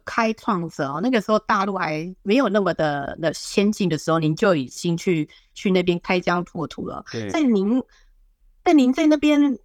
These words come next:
Speaker 1: 我，我先稍微简单介绍一下那个好哥的背景哦。他是曾经在我们台积电哦，我们台湾最幸福的那个公司哦，
Speaker 2: 对。
Speaker 1: 台积电，呃，有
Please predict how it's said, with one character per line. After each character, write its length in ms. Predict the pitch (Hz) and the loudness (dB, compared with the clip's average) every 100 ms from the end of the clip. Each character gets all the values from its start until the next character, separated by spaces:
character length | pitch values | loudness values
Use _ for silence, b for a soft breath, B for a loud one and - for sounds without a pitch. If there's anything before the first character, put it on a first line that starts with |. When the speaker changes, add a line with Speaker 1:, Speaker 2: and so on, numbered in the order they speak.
| - | -2
Speaker 1:
我， 160 | 190 302 | 0 2
我 140 | 196 | 0
先 180 | 185 320 | 2 2
稍 140 | 320 | 2
微 80 | 277 | 0
简 160 | - 208 | 0 0
单 160 | 220 | 0
介 160 | 233 220 | 2 0
绍 240 | 220 190 | 2 2
一 80 | 180 - | 0 0
下 160 | 196 | 0
那 100 | 190 | 0
个 100 | 180 | -2
好 140 | 160 151 | -2 -2
哥 160 | - | -2
的 100 | 175 | -4
背 200 | 165 175 | 0 0
景 180 | 151 - - | 0 -6 -4
哦。 120 | 143 | -4
他 100 | - | -2
是 220 | 220 - 208 | -4 -4 -8
曾 180 | - | -4
经 220 | 175 202 196 | -2 0 2
在 220 | 202 170 | 2 2
我 100 | 151 | -4
们 80 | 151 | -6
台 160 | - | -2
积 240 | 156 - 196 | -4 -4 -6
电 240 | - 185 - b b | -2 -4 -4 b b
哦， 160 | - 160 | -4 -2
我 80 | 156 | -2
们 160 | 165 | -4
台 160 | 160 175 | -2 0
湾 120 | 208 | 2
最 100 | 214 | 2
幸 180 | 196 202 | 0 -2
福 120 | 175 | 0
的 320 | 160 156 151 | 0 0 -2
那 120 | 165 175 | -2 -2
个 80 | 156 | -4
公 280 | - 190 190 | -4 -4 -4
司 280 | - 185 | -6 -2
哦， 40 | 175 | -2
Speaker 2:
对。 60 | |
Speaker 1:
台 80 | 170 | -2
积 100 | 165 | -4
电， 220 | 202 170 - b b | 0 0 -2 b b
呃， 240 | 180 170 | -2 -2
有 100 | 160 | -2